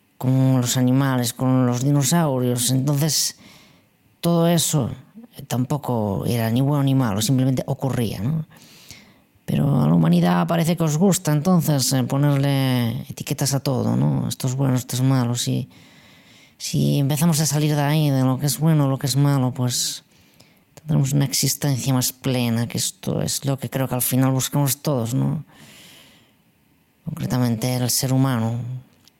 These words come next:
una vida con sentido, ¿no? Eh, ni siquiera voy a, a,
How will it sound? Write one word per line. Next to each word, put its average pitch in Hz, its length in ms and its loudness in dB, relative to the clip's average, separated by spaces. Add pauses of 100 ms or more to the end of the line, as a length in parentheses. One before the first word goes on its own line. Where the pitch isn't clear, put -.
(680)
una 131 140 2
vida 120 180 0
con 120 140 2
sentido, 123 600 2
¿no? 147 160 0 (720)
Eh, 170 120 -2
ni 180 140 2
siquiera 170 380 0
voy 143 320 2
a, 110 160 0
a, - 500 -8